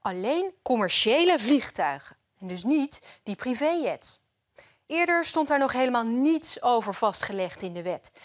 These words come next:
En dan is het wel heel toevallig dat net nu het plafond voor Schiphol in zicht raakt, dit erin komt te staan. Schiphol zelf zegt: "Oké, het stond dan nog niet in de wet,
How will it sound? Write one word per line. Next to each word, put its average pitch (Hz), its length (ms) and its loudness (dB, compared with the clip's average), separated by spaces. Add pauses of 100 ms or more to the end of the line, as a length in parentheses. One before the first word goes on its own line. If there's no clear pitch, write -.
(240)
En 196 100 -8
dan 190 140 -4
is 185 60 -4
het 180 100 -10
wel 180 140 0
heel 233 280 0
toevallig 233 640 2 (200)
dat 226 200 -4 (180)
net 339 300 2
nu 359 140 2
het 320 100 -2
plafond 294 380 0
voor 277 140 0
Schiphol 269 400 -2
in 247 100 -2
zicht 294 240 -4
raakt, 320 300 -2
dit 330 160 -2
erin 370 220 0
komt 311 220 -4
te 226 60 -10
staan. 185 440 -2 (1120)
Schiphol 269 480 0
zelf 269 340 4
zegt: - 460 -2 (240)
"Oké, - 220 -2
het 269 300 4
stond 247 260 -2
dan 208 160 0
nog 190 140 -8
niet 254 200 -6
in 233 100 -2
de 196 80 -6
wet, 214 320 -2